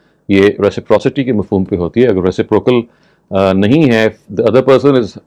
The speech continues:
does not have the same emotions about you, you cannot have the same emotions about that person as well। लेकिन ये बात कि कहीं महफिल में वो मिले और आप मुंह फेर लें या सलाम ना करें, बिल्कुल जैसे कहते हैं ना कि एक वाजिबी ताल्लुक़,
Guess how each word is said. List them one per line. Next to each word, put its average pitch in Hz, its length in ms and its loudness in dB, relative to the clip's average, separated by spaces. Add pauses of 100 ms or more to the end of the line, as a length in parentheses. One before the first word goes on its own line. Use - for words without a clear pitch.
does 98 180 -2
not 113 140 0 (400)
have 95 160 -2
the 95 100 -10
same 151 460 0
emotions 107 460 -2
about 98 280 -2
you, 113 160 -4 (400)
you 160 120 0
cannot 151 220 2
have 107 180 2
the 95 80 -4
same 95 260 -2
emotions 90 380 -8
about 85 220 -4
that 180 220 -2
person 90 280 -8
as 80 120 -18
well। 85 140 -8 (600)
लेकिन 165 340 2 (340)
ये 107 120 2
बात 135 280 4
कि 139 180 0
कहीं 131 180 -2
महफिल 127 340 0
में 135 80 2
वो 131 120 2
मिले 127 260 4
और 123 120 4
आप 113 120 4
मुंह 120 140 -2
फेर 120 260 2
लें 113 280 0 (540)
या 95 100 -2
सलाम 117 340 0
ना 120 140 -2
करें, 107 380 -4 (880)
बिल्कुल 185 260 2
जैसे 147 180 0
कहते 113 180 0
हैं 226 80 -6
ना 240 60 -8
कि 226 60 -4
एक 156 100 -2
वाजिबी 107 420 0
ताल्लुक़, 107 720 -4